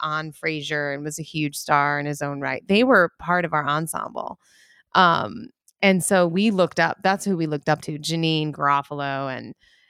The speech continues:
and Chris Meloni. Like, these were working actors, and none of us were working actors yet. So we were all just excited to, that actual working actors had showed up to play alongside of us.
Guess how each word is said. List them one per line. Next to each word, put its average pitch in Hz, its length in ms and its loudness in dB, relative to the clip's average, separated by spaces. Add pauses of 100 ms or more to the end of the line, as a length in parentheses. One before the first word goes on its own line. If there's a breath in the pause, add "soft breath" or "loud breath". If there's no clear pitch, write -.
(100)
and 160 180 -6
Chris - 280 -2
Meloni. 160 480 0
Like, 165 180 0
these 214 180 2
were 214 140 4
working 160 460 2
actors, - 500 0
and 175 100 0
none 220 200 4
of 185 80 0
us 220 240 0
were 170 120 2
working 165 380 0
actors 156 400 -2
yet. - 200 -2 (100)
So 185 160 0
we 190 180 2
were 185 140 4
all 170 140 0
just 170 180 -10
excited 170 480 -6
to, 175 100 -12 (120)
that - 180 2 (600 soft breath)
actual 180 540 2
working 170 380 0
actors 170 500 -8
had 165 160 -12
showed 156 320 0
up 156 240 -2
to - 100 -12
play 170 240 -2
alongside 165 540 -12
of 202 100 -14
us. - 360 -14